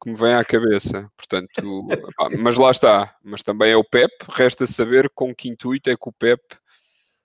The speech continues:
Speaker 1: ah, disse isto, não é?
Speaker 2: Verdade.
Speaker 1: Ah, se foi numa lógica de, de, de, de menosprezar <laughs> os treinadores ingleses, ou se ele tem alguma outra informação, ou está aqui a idealizar outras coisas para o Graham Potter, que um comum mortal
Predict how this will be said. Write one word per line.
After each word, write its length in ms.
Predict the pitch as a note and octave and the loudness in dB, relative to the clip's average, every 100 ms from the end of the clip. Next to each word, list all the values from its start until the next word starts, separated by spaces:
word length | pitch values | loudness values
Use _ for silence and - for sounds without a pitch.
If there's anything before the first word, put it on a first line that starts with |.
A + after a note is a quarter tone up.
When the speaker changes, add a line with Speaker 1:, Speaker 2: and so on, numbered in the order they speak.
| _ | _
Speaker 1:
ah, 640 | G#2 G#2 G#2 G#2+ G#2+ G#2+ G2 | 2 4 4 0 -2 -4 -4
disse 340 | A2 G#2+ - | -6 -4 -4
isto, 280 | F#2 - - | -6 -12 -20
não 120 | F#2 F#2 | -10 -6
é? 140 | - - _ _ _ _ _ _ | -6 -8 _ _ _ _ _ _
Speaker 2:
Verdade. 340 | A#2+ B2+ B2 A2 - | 0 2 2 0 -8
Speaker 1:
Ah, 40 | |
se 80 | - | -8
foi 160 | G#2 G2+ | -4 -4
numa 180 | G#2 | -2
lógica 480 | G#2+ G#2+ G#2 G#2+ A#2 | 0 0 -2 -6 -8
de, 240 | G#2 G#2 G#2 | -8 -8 -10
de, 340 | G#2+ G2+ G2+ | -10 -10 -12
de, 320 | G2+ G#2 G2+ | -14 -12 -12
de 80 | B2+ | -12
menosprezar 720 | A2 A2 A2 - A2 G#2+ A#2 | -12 -12 -12 -12 -8 0 0
<laughs> 680 | - F#2+ F#2+ - _ - - _ - - | 0 -8 -12 -20 _ -16 -16 _ -20 -14
os 160 | - A2+ | -10 -4
treinadores 480 | A#2 A2 A2 A2+ A2 | 0 2 2 0 0
ingleses, 600 | A#2 A2 A2+ B2+ - - - - - - - _ | 0 4 6 6 2 -10 -16 -20 -20 -20 -20 _
ou 180 | C3+ D#3 | 2 2
se 160 | - | 2
ele 100 | C#3 | 2
tem 140 | - A#2 | 4 4
alguma 380 | A#2 A#2 A#2 A#2 | 4 0 -2 0
outra 280 | A#2 - | 0 0
informação, 640 | A2+ - A2 G#2+ - A2+ C#3+ | -4 -4 -4 -4 -2 -2 0
ou 100 | A2+ | -4
está 320 | - G#2 G#2 | 0 0 2
aqui 280 | G#2+ A2 A2 | -2 -8 -10
a 20 | |
idealizar 580 | G#2+ A2 A2 G#2+ A2+ A2+ | -8 -6 -6 -2 0 0
outras 260 | A2 A2 | -2 -6
coisas 320 | - A2 A2 A#2 | -6 -6 -4 -6
para 160 | - | -4
o 60 | A2 | -2
Graham 240 | A#2 A#2+ | -2 -4
Potter, 420 | - B2+ C#3 - - | 0 0 2 -4 -8
que 140 | - | -6
um 100 | B2+ | -6
comum 320 | A#2 B2 A#2+ A#2+ | -4 -6 -6 -4
mortal 580 | B2 - B2 A#2+ A#2 | -2 2 4 4 0